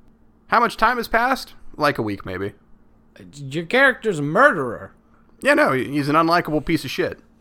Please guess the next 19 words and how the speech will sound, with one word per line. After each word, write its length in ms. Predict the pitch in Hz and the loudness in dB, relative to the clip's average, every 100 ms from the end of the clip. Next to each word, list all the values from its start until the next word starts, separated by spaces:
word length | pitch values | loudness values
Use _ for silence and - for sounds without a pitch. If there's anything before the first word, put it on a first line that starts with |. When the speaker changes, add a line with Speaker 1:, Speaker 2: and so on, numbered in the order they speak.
| - | -6
Speaker 2:
You 120 | 190 | -4
set 280 | 196 262 285 | 0 2 4
a 40 | |
building 440 | 175 185 302 294 247 | 4 4 4 4 4
on 140 | 202 | 2
fire. 240 | 214 185 | 4 2
A 80 | 160 | 2
building 420 | 175 285 392 349 247 | 2 4 6 6 4
full 300 | - 330 311 | 4 4 4
of 180 | 185 | 2
people. 720 | - 277 349 349 277 185 110 - | 2 6 6 4 4 4 2 -6
Speaker 1:
Well, 140 | 277 | -4
you 80 | 269 | 0
didn't 200 | 349 165 | 0 0
set 180 | - 107 | 0 -2
the 80 | 101 | 0
building 280 | 101 95 | -2 -2
on 140 | 92 90 | -4 -6
fire. 440 | 85 73 90 127 | -4 -4 -4 -8